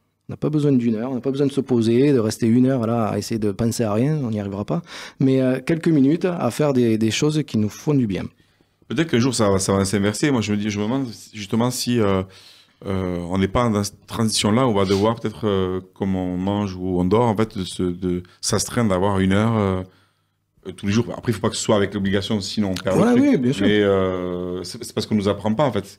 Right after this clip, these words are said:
Speaker 1: Non.
Speaker 2: Quelque part, euh, est-ce que
Speaker 1: Non.
Speaker 2: ce serait pas, est-ce que ça devrait pas être vital, normalement, euh,
Speaker 1: Ah, mais
Speaker 2: de faire
Speaker 1: com-,
Speaker 2: ça ?
Speaker 1: complètement. De toute façon, c'est, les personnes qui vont être dans une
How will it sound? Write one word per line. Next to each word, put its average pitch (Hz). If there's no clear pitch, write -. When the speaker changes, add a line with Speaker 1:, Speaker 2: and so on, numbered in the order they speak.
Speaker 1:
Non. 208
Speaker 2:
Quelque 95
part, 117
euh, 95
est-ce 92
que 127
Speaker 1:
Non. 180
Speaker 2:
ce 226
serait 101
pas, 110
est-ce -
que -
ça 98
devrait 98
pas 110
être 107
vital, 107
normalement, 92
euh, 90
Speaker 1:
Ah, -
mais 104
Speaker 2:
de -
faire 101
Speaker 1:
com-, 117
Speaker 2:
ça ? 123
Speaker 1:
complètement. 127
De 165
toute 113
façon, 135
c'est, 113
les 127
personnes 151
qui -
vont 131
être 131
dans 120
une 113